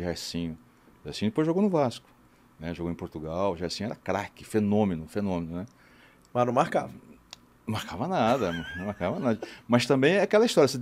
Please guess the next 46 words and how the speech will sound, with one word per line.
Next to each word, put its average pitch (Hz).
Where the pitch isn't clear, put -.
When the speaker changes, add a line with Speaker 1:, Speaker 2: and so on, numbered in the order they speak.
Speaker 1:
você -
tem 127
que 175
marcar 196
pra 240
ele. 208
Porque 113
a 110
habilidade 139
que 160
ele 123
tinha, 113
a 107
criação, 127
a 123
criatividade 117
que -
ele 95
tinha 110
pra 95
jogar 85
era 185
absurda, 117
né? 110
Enfim, 80
e 90
era 123
um, 180
era 104
um 160
quatro 139
três 156
três, 123
assim, 131
era 101
quatro, 117
um, 127
dois 120
e -
três. 143
Esses 95
dois 98
quase 151
<laughs> -
não 190
voltavam. 185